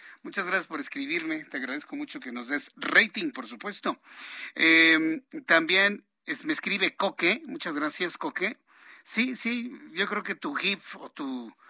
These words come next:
tu fotografía o tu dibujo, tu meme, es un meme, es un meme. El meme es muy claro, por supuesto. ¿Quiere ver el meme que nos envió Coque? Bueno, pues en mi cuenta de Twitter, arroba Jesús Martín M X, arroba Jesús Martín M X.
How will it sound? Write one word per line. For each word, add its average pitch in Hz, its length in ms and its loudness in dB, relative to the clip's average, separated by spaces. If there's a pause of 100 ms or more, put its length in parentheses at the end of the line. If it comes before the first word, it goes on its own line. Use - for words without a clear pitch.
(580)
tu 160 120 -10
fotografía 151 680 0
o - 40 -2
tu 143 220 -6
dibujo, 139 320 -6
tu 160 100 -2
meme, 190 380 4 (100)
es - 140 -12
un 175 100 -6
meme, 151 260 0
es - 120 -8
un 135 80 0
meme. 127 240 -4
El 143 160 -4
meme 175 320 2
es 151 120 0
muy 202 340 0
claro, 160 460 2
por 120 180 -12
supuesto. 123 480 -14
¿Quiere 208 180 6
ver 202 160 8
el 151 320 2
meme 175 320 2
que 147 120 -2
nos 131 120 0
envió 135 320 -4
Coque? 180 460 0 (340)
Bueno, 165 200 -2
pues 147 100 -10
en 151 100 -2
mi 147 80 0
cuenta 175 300 0
de 143 100 4
Twitter, 151 480 0
arroba 147 340 4
Jesús 127 300 -4
Martín 117 320 -6
M 131 220 0
X, 139 440 -6 (380)
arroba 156 520 4
Jesús 131 420 -6
Martín 117 640 -10
M 123 340 -8
X. - 480 -10